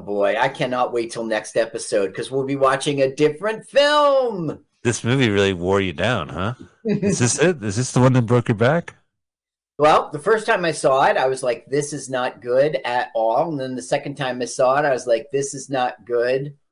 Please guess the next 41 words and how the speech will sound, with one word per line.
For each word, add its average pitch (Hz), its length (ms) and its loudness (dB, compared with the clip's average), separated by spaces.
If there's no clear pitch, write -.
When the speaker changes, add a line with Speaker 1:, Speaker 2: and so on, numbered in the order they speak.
Speaker 1:
at 135 320 0
all." 120 320 2
But, 247 180 0
but 277 140 4
at 330 160 2
the 349 100 -4
time 349 260 -4
I'm 339 140 -4
getting 294 300 -4
to 247 100 -10
you 269 600 0
seeing 202 440 0
it, 226 80 0
I'm 240 180 0
like, 208 280 2
"Oh, 156 480 -2
this 135 140 -10
is 143 180 -18
such 101 160 -4
a 98 40 -2
Speaker 2:
Yeah. 110 300 4
Speaker 1:
drag." - 520 -6
Speaker 2:
But 123 260 2
we 160 200 4
watched 202 360 4
a 143 60 0
few 160 240 0
films 113 420 -2
on 92 140 -2
Film 87 280 -2
Rise. 85 360 0
They 147 200 4
have 170 280 4
a 165 80 2
couple 120 400 2
of 90 80 0
gems 131 400 -2
Speaker 1:
Yeah. 143 80 6
Speaker 2:
in 78 80 -4
there, 78 280 -2
but 98 280 -2